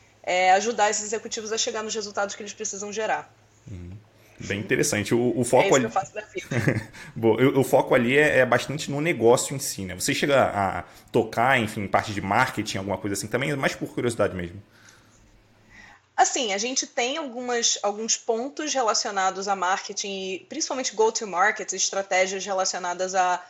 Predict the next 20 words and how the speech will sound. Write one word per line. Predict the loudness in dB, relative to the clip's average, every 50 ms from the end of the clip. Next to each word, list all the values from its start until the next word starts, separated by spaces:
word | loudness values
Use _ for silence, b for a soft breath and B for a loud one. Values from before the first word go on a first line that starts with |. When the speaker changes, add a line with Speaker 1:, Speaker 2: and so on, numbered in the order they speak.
| B B B B
Speaker 1:
como | -4 -4 0 0
é | 0 0
que | 0 0
a | -2
gente | -2 -2 -4 -6 -2
testa | 0 0 0 0 0 -4
hipótese | -4 0 0 0 0 0 -4 -6 -6
rápido, | 0 4 6 6 6 4 0 -6 -6
e | -6 -4
isso | -6 -6 -4 -2
naturalmente | 0 0 0 0 0 0 0 0 0 -2 -4 -4 -6 -6
vai | 0 4 4 4 6
bater | 4 0 -2 -2 -8
em | -8 -6
marketing, | -6 -6 -6 -6 -8 -10 -10 -10 -8 -8 -6
dependendo | -8 -8 -8 -8 -6 -6 -6 -6 -6
do | -8 -8
modelo | -6 -4 -4 -4 -4 -4
de | -8 -8
negócio. | -10 -8 -6 -4 -4 -4 -4 -4 -6 -8